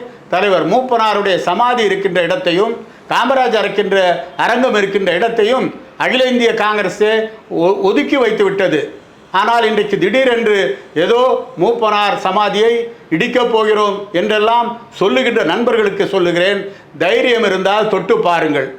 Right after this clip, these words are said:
தலைவர் மூப்பனார் சமாதியில் இருக்கின்ற ஒரு செங்கலை கூட உங்களால் தொட முடியாது. ஏனென்று சொன்னால்,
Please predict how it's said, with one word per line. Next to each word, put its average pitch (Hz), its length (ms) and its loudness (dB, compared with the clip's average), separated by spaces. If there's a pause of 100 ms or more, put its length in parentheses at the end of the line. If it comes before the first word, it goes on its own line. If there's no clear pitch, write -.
(340)
தலைவர் 180 380 0
மூப்பனார் 226 520 0 (280)
சமாதியில் 226 580 0
இருக்கின்ற 196 400 0 (380)
ஒரு 196 260 2 (120)
செங்கலை 220 440 0
கூட 233 200 0 (400)
உங்களால் 208 480 0
தொட 202 220 2
முடியாது. 196 480 0 (340)
ஏனென்று 247 420 0
சொன்னால், 214 440 0